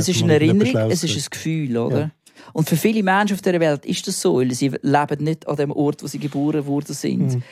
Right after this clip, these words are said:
Speaker 2: Sie sind vielleicht, haben verschiedene Kulturen in sich inne und so weiter. Und, äh, ich glaube, das ist so wie ein, das Überthema vom ganzen Film. Was ist Heimat? Was ist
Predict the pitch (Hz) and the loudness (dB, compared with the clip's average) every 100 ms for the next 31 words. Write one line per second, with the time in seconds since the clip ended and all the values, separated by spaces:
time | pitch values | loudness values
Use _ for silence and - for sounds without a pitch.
0 | - - 143 151 147 - 139 143 127 - | -14 -8 0 2 2 0 0 2 0 -8
1 | - _ _ _ _ _ _ _ _ _ | -16 _ _ _ _ _ _ _ _ _
2 | _ _ - 156 156 143 143 170 170 156 | _ _ -4 0 0 -2 0 2 2 -2
3 | - 151 - 170 170 180 170 151 156 156 | -2 -4 -2 0 2 2 2 0 2 2
4 | - 170 170 131 131 151 - 156 127 - | 0 0 0 0 0 -2 -2 -2 -2 -4
5 | 123 135 _ _ - - - _ _ - | -10 -10 _ _ -20 -20 -20 _ _ -4
6 | 156 151 147 143 139 151 151 143 139 135 | 0 2 4 4 2 2 0 0 -6 -8
7 | - 156 160 147 - 165 160 175 170 180 | -2 0 2 0 0 0 0 0 0 2
8 | 160 143 156 143 143 143 139 160 160 127 | 2 0 -2 0 0 0 -4 -2 0 -2
9 | 123 156 - 156 170 147 120 139 156 147 | -2 -4 -4 -2 0 -2 -2 -4 -2 -4
10 | - | -6